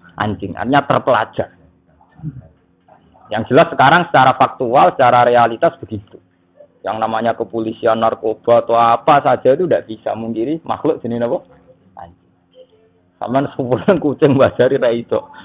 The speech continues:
Masa mbok rumah sepuluh tahun untuk nyolong iwak, kan? <laughs> Lah,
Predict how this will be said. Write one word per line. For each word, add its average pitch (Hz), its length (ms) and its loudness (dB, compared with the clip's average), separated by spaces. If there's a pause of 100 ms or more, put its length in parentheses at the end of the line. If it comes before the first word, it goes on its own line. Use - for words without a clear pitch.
(140)
Masa 117 240 2
mbok 120 160 0
rumah 135 240 4
sepuluh 135 240 0
tahun 147 320 2
untuk 143 80 0
nyolong 127 240 6
iwak, 151 320 0
kan? - 60 -12 (1000)
<laughs> - 1000 2
Lah, 180 100 8